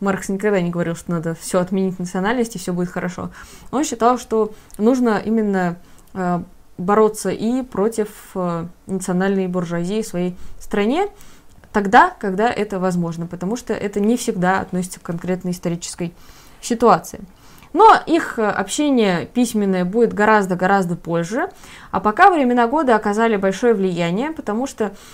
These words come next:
э, их организация попыталась действительно устроить ряд переворотов, то есть, э, один переворот, ряд неудачных попыток.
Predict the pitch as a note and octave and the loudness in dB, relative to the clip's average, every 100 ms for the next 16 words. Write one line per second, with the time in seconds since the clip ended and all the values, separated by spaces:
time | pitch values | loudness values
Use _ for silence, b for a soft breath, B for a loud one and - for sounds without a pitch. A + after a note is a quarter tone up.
0 | B B - F#3+ F#3 F3+ F3+ - B3+ A#3 | B B -2 2 2 0 -4 -4 0 2
1 | G#3+ G#3 G#3+ D4+ C#4+ - F3+ - A#3 G#3+ | 2 2 2 0 -2 -4 -8 0 4 4
2 | G3+ - F#3 A#3 G#3 F#3+ G#3 G3 F#3 - | 2 -4 -4 -4 -2 -2 0 0 0 -4
3 | F#3+ F3+ G3 F#3+ - F#3+ F3+ F3 F#3 G3+ | -2 0 0 -2 -6 -2 0 0 0 -2
4 | E4+ - b b b - F#3+ F3+ - F3+ | -6 -12 b b b -6 -6 -6 -8 -8
5 | - F3+ - - G#3 A#3 G#3 G#3+ G3 B3 | -10 -18 -18 -4 2 2 2 2 4 4
6 | G4 G4 - G3 G3 A#3 B3+ F#3+ F#3+ G3+ | 4 0 -8 -4 0 0 -2 -2 -2 -4
7 | G#3 G3 F3+ D#3 - | -6 -8 -6 -8 -10